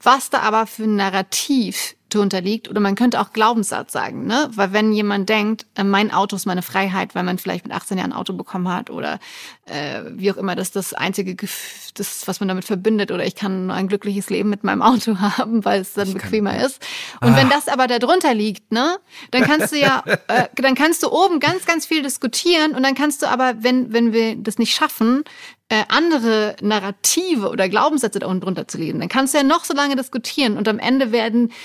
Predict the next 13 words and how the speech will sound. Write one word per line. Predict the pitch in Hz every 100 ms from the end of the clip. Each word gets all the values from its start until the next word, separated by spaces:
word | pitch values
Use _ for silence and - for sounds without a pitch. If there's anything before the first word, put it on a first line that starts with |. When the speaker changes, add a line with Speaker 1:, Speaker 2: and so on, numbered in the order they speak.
| - -
Speaker 1:
die | 247
Menschen, | 262 269 254
die | 220
daran | 254 302 277 254
glauben, | 247 262
dieses | 214 208 -
Narrativ | 214 208 202 311 320
für | 254
sich | 214 233 -
einfach | 214 220 -
als | 196 196 226 -
Realität | 202 208 196 170 - 277 285 -
wahrnehmen, | 175 185 175 180 180 180 190 262